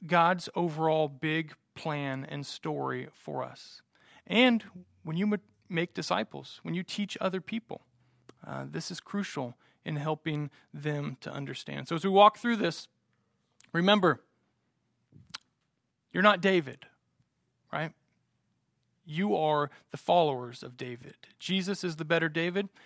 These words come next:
and we are the followers. So let's walk through, uh, chapter thirty, starting in verse one. If you got a Bible, feel free to follow along. If you don't have one, we have some right behind that welcome center. You can reach over and grab one if you'd like it.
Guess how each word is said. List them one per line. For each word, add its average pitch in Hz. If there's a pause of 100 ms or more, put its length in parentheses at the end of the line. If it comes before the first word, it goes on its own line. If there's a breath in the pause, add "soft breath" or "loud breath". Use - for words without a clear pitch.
(140)
and 147
we 160
are 156
the 147
followers. 139
So -
let's 196
walk 208
through, 220 (260 loud breath)
uh, 170
chapter 196
thirty, 226
starting 202
in 185
verse 185
one. 160
If -
you 165
got 156
a 151
Bible, 170
feel 180
free 180 (320 loud breath)
to 175 (380 soft breath)
follow 185
along. 180
If 190
you 170
don't 220
have 214
one, 247
we 196
have 196
some 190
right 202
behind 190
that 180
welcome 185
center. 196
You 180
can 165
reach 175
over 175 (220 loud breath)
and 151
grab 165
one 175
if 175
you'd 160
like 175
it. 254